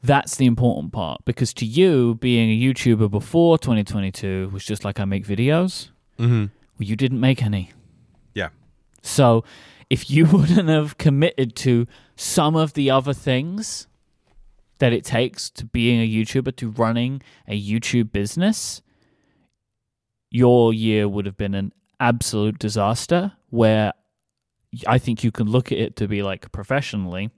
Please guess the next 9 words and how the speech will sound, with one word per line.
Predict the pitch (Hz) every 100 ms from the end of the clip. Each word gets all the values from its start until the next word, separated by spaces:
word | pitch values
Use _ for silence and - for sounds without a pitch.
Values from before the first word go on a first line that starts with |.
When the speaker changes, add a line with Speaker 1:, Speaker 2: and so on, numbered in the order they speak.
| _ _ -
Speaker 1:
a | 117
great | 113 131 -
success, | - - 135 101 - - _ _ _ _ _ _ _ -
even | 127 117 110
though | 113 113 95 98 120 _ _ _ _ _ _ -
the |
core | - - 127 123
part, | - 131 101 104 - _ _ _ _ _ - _
not | 120 117